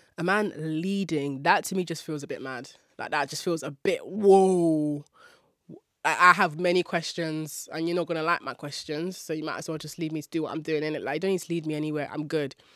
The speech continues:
What you can do is offer pointers. <laughs> You know, you can offer support without leading me. You can offer me encouragement without leading me. I don't need a leader, because before I met you,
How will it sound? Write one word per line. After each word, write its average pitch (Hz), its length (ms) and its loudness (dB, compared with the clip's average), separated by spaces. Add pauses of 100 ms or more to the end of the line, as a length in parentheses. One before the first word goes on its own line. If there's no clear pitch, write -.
(400)
What 185 140 0
you 160 80 -4
can 214 240 0
do 165 260 -4 (1120)
is 156 340 -2 (120)
offer 151 220 -2
pointers. 165 840 -2 (340)
<laughs> 254 60 8 (680)
You 196 100 2
know, 170 140 4
you 185 160 4
can 180 240 -2
offer 208 260 0
support 196 380 2
without 156 280 2
leading 156 380 0
me. 156 300 -2 (920)
You 190 120 0
can 180 100 0
offer 190 220 2
me 170 200 2
encouragement 170 600 0
without 143 260 -4
leading 156 480 0
me. 151 300 0 (260)
I 170 60 2
don't 160 240 2
need 196 160 0
a 170 60 2
leader, 143 520 -6 (1080)
because 165 260 -4
before 185 360 0
I 165 100 4
met 180 160 2
you, 151 320 0